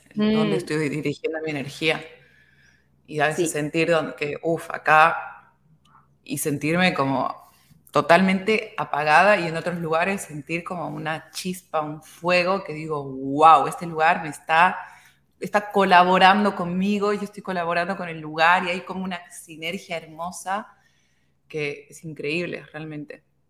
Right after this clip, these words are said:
Speaker 1: Exactamente así. Exactamente así, sí.
Speaker 2: Qué loco,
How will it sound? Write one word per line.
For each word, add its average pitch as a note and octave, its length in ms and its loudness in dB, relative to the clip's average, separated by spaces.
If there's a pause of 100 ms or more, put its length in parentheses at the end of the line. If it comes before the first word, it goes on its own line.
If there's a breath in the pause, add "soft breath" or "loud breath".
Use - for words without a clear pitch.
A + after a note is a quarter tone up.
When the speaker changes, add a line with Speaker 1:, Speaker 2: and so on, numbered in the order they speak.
Speaker 1:
Exactamente A3 680 -4
así. - 280 -12 (800)
Exactamente - 760 -12
así, - 160 -20 (280)
sí. - 260 -20 (160)
Speaker 2:
Qué G#3+ 220 -4
loco, F3 720 -6